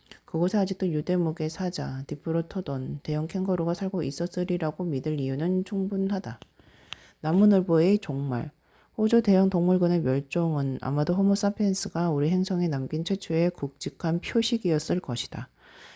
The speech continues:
이후 이보다 더 큰 생태 재앙이 이어졌는데 이번 무대는 아메리카였다. 호모 사피엔스는 서반구 대륙에 최초로 도착한 인간 종이며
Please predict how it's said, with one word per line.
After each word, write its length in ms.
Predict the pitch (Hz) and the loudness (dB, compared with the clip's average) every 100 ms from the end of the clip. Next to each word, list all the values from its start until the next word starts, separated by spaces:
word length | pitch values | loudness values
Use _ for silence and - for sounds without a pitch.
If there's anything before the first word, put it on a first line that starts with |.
| _ | _
이후 200 | 185 202 | 4 6
이보다 460 | 180 170 165 170 165 | 6 4 2 0 2
더 220 | 160 160 | 0 0
큰 260 | - 185 180 | 0 -2 0
생태 400 | 202 208 202 196 | -2 -2 -2 -2
재앙이 500 | - 143 143 160 - | 0 -2 0 0 0
이어졌는데 840 | 147 160 - 131 135 131 131 135 - - - _ | 0 0 0 -4 -4 -2 0 -2 -4 -16 -20 _
이번 220 | - 185 202 | 2 4 6
무대는 440 | 170 160 175 196 - | 6 4 4 2 -2
아메리카였다. 1040 | 135 160 165 - 165 160 120 _ 131 127 - _ _ _ _ _ _ _ _ _ _ - - - 214 | 0 0 0 -2 -2 0 -2 _ -12 -12 -16 _ _ _ _ _ _ _ _ _ _ -20 -20 -6 2
호모 180 | 208 | 4
사피엔스는 720 | 226 233 - 226 220 165 156 151 | 4 2 2 2 2 2 2 2
서반구 500 | - 180 185 180 175 | 2 4 4 2 0
대륙에 380 | 156 143 151 147 | 0 -2 -2 -4
최초로 520 | - - 185 175 170 | -6 -4 -2 -2 -2
도착한 520 | 143 - 147 - 160 | -4 -8 -6 -4 -2
인간 320 | 135 151 156 | 0 -2 -2
종이며 480 | - 139 131 143 | -2 -2 0 0